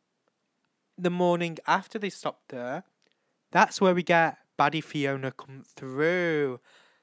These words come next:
That is where we see her beat up all the little village people as she speaks to the birds. And let me tell you, it was given Daphne from Sco-, Spooky Island.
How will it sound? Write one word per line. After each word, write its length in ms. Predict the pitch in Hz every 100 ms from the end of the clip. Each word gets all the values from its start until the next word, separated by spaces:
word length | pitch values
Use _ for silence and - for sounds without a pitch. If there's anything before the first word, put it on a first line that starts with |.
| _
That 260 | 143 165 202
is 200 | 220 190
where 320 | 160 139 139
we 400 | 117 131 151 226
see 300 | 220 - 170
her 420 | 151 156 151 151 - _ _ _ _ _ _
beat 300 | 196 214 -
up 200 | 196 -
all 160 | 160 170
the 100 | 190
little 200 | 180 175
village 480 | 151 180 185 180 -
people 640 | 175 - 160 147 147 143 - _ _
as 120 | 160
she 120 | -
speaks 380 | 165 - 180 -
to 100 | -
the 100 | 165
birds. 760 | 143 151 147 139 123 123 - - _ _ _ _ -
And 220 | 180 165
let 160 | 160 151
me 100 | 156
tell 220 | 151 147
you, 320 | 135 120 107 - _
it 80 | 180
was 160 | 180 165
given 320 | 180 175 147
Daphne 600 | 151 135 - 135 131 113
from 580 | - - 131 123 123 117
Sco-, 880 | - - - - - - - 131 127
Spooky 360 | - - 135 143
Island. 460 | 123 110 107 110